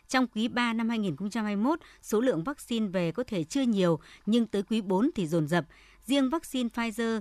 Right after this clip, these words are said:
sẽ về Việt Nam khoảng từ bốn mươi bảy đến năm mươi triệu liều. Theo thông tin từ Bộ Y tế, đến nay đã có khoảng hơn mười tám triệu liều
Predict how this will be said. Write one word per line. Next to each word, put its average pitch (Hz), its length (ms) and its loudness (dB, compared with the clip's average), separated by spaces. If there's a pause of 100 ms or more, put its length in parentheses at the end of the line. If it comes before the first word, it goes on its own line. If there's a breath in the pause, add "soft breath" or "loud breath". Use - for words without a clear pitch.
sẽ 185 260 -4
về 208 200 0
Việt 151 200 -4
Nam 208 280 0
khoảng 160 240 0
từ 175 240 0
bốn 175 180 -2
mươi 269 100 2
bảy 196 260 2 (260 loud breath)
đến 185 200 2
năm 262 160 4
mươi 254 80 2
triệu 208 200 0
liều. 165 300 4 (420 loud breath)
Theo 285 100 -2
thông 269 160 2
tin 247 280 0
từ 175 180 -2
Bộ 165 120 0
Y 233 120 -2
tế, 196 300 -2
đến 214 240 -2
nay 220 220 -2
đã 185 120 -6
có 254 140 -6
khoảng 180 280 -2
hơn 214 240 -4
mười 175 120 -2
tám 202 280 -2
triệu - 240 0
liều 170 280 2